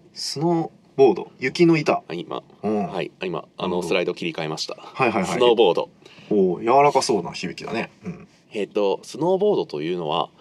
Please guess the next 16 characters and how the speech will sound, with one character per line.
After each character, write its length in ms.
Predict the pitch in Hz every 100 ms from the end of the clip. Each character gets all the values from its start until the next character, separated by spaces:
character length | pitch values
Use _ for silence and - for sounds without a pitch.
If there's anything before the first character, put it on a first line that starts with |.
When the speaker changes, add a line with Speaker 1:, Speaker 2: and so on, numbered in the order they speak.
| _ -
Speaker 2:
ま 80 |
あ、 20 | 92
Speaker 1:
う 60 |
ん。 80 | 196 165
Speaker 2:
僕 80 |
が 120 | 123 -
考 240 | 127 123 123
え 100 | 87
た 280 | - 62 - -
遊 200 | 101 92
び 140 | 92
で 100 | 101
し 100 | -
て、 240 | 87 73 - - -
Speaker 1:
は 180 | -
い。 80 | -